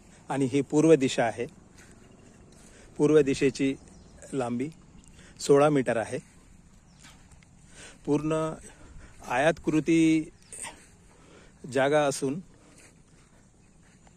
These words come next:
एकीकडे विटांनी बांधलेली भिंत आहे, पश्चिमेकडे विटांनी बांधलेली भिंत आहे, उत्तरेकडे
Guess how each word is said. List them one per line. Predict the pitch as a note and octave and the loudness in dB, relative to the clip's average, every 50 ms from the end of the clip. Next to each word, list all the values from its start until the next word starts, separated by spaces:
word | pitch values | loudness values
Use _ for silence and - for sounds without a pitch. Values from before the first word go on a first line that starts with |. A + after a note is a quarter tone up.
| - - - - - - - _ _ - _ - - - _ - - - - - - - _ - - - - - - - - - - - - | -20 -20 -20 -20 -20 -20 -20 _ _ -20 _ -20 -20 -20 _ -20 -20 -20 -20 -20 -20 -20 _ -20 -20 -20 -20 -20 -20 -20 -20 -20 -20 -20 -14
एकीकडे | - D3+ C3 D#3+ D3 - D#3+ D3 D3+ D#3 D#3 D#3+ - - - - - - - - - - - - - | -12 -4 -4 -4 0 0 0 2 2 0 -2 -4 -8 -14 -20 -20 -20 -20 -20 -20 -20 -20 -20 -18 -8
विटांनी | - C#3 C#3 B2+ D3 D3 D#3 D#3+ D#3 | -4 -4 -2 0 0 0 0 0 -2
बांधलेली | C#3 C3+ C#3 C#3+ C#3+ C#3+ C#3+ D3 | -2 -2 0 0 0 0 0 -2
भिंत | C3 A#2 C3+ C#3+ D3 C#3+ | -2 0 -2 -2 0 -2
आहे, | D3+ A#2 G2+ G2+ A#2+ B2 E3+ - - - - - - - - - - - - - - - - - - - - - - - - - - - - - - - - - - - - - - - - - - - - - - - - - - - - - - - - - - - - - - - - - - - - - _ - - - - - - - - | -2 -2 -2 -4 -8 -8 -8 -10 -16 -20 -20 -20 -20 -20 -20 -20 -20 -20 -20 -20 -20 -20 -20 -20 -20 -20 -20 -20 -20 -20 -20 -20 -20 -20 -20 -20 -20 -20 -20 -20 -20 -20 -20 -20 -20 -20 -20 -20 -20 -20 -20 -20 -20 -20 -20 -20 -20 -20 -20 -20 -20 -20 -20 -20 -20 -20 -20 -20 -20 -20 -20 -20 -20 -20 -20 -20 _ -20 -20 -20 -20 -20 -20 -8 -6
पश्चिमेकडे | D3+ C#3+ - - D3+ E3+ E3+ D#3+ E3 E3 E3 | -6 -4 -4 -4 -4 -2 0 0 0 2 2
विटांनी | D3+ C#3+ B2+ D3+ D3+ D#3+ D#3+ | 0 0 -2 -2 -2 0 0
बांधलेली | D3 C#3+ C#3+ C#3+ C#3+ C#3 C#3+ C#3+ | 0 0 0 0 -2 -2 -2 -2
भिंत | B2+ C3+ B2 A#2 A#2+ | -2 -2 -2 -2 -4
आहे, | A2+ G#2 A2 C3+ D3 - - - - - - - - - - - - - - - - - - - - - - - - - - E3 | -6 -6 -8 -10 -12 -14 -20 -20 -20 -20 -20 -20 -20 -20 -20 -20 -20 -20 -20 -20 -20 -20 -20 -20 -20 -20 -20 -20 -20 -10 -6 -4
उत्तरेकडे | C#3+ - - E3 E3+ E3+ D3+ E3 D#3 D3+ D#3+ D#3+ | 0 2 4 4 4 4 2 2 2 2 2 0